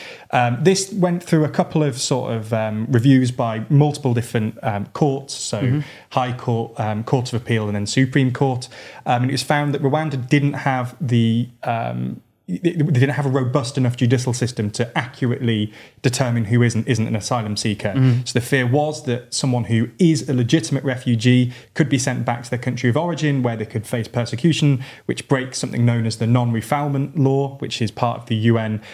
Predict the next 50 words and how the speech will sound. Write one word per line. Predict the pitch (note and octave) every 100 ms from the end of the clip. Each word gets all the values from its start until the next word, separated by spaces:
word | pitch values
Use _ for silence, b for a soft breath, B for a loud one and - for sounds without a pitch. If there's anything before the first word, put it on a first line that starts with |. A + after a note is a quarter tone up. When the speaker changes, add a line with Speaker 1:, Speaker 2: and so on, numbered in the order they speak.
| B B
Speaker 1:
um, | - G#2 G2 G#2
it, | - -
it, | D#3+ -
it's, | C3+ -
it's | C3 -
a |
rule | A#2+ B2 A#2
by | A2+
the | A2 A2+
U | A2
N | G#2 A2+
Refugee, | A#2 A#2+ G#2+ A#2 G#2+ G#2 B B B
uh, | -
Convention. | - A#2+ B2 C3 C#3 C3+ C3+ B B B
Um, | - A2+ A#2
and | B2
it, | B2
it | C3+ B2+ _
basically | D#3 C3+ -
says | B2 C3+ B2 A2+
that | A#2+ A#2 - -
you | A#2+
can't | - D3 C3+ C3+
send | - A#2+ A2 G#2 - _
an | A#2 A2
asylum | - C3 A#2+
seeker | - A#2 -
back | G#2+ C#3 A#2+
to | -
a |
country | A2+ A#2 A#2 A2+
where | G#2 G#2+
they | G#2+
can | G2+ - G2+ G2+
face | - A#2 G#2
persecution. | - - G#2 - A#2 G#2 F#2 -
Speaker 2:
Mm-hmm. | E3 C#3+ D3+ C3+
Speaker 1:
Um, | A2+ A2+ A#2+ - _
so | - D#3+ C3+
the | C3+ C3
way | E3 F3
that | D#3+ -
Sunak | - D3 B2+ -
wanted | C3+ B2
to |
get | C3+ -
around | E3 F3+
this, | F3+ F3
he | -
had | A#2 -